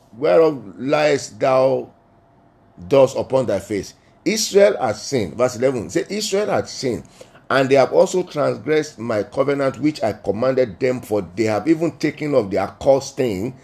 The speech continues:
and have also stolen and dissembled also, and they have put it among their own store. So the things that they stole, they put it among their store. The accursed thing that they stole, they put it among their store.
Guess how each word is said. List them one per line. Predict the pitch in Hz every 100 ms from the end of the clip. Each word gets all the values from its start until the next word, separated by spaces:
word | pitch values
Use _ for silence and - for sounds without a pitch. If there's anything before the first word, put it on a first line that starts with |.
| - -
and | 107 110
have | 110
also | 143 160 143
stolen | - 156 147 139 - - _ - - -
and | 110 101
dissembled | 98 107 - 165 156 127 -
also, | 127 123 110 73 _ _ -
and | 123 120
they | 123
have | 110 - -
put | 190 180
it | 170 -
among | 120 117 127 160 165 139
their | 123 127 -
own | 147 156 -
store. | - - 135 107 82 - -
So | 156 151
the | 120 135
things | 196 208 170
that | 123 113
they | 107
stole, | - 160 110 123
they | 123
put | 120 175 156
it | 151 -
among | 104 131 147 110
their | 101
store. | - - - 113 - - _ _ _ _ _ _ _ _ _ _ _ _ _ _ -
The | 117
accursed | 127 120 - 165 170 -
thing | 160 156
that | 135 104
they | 104
stole, | - 127 104
they | 107
put | - - 165
it | 143
among | 117 127 143 113
their | 104
store. | - - 117 -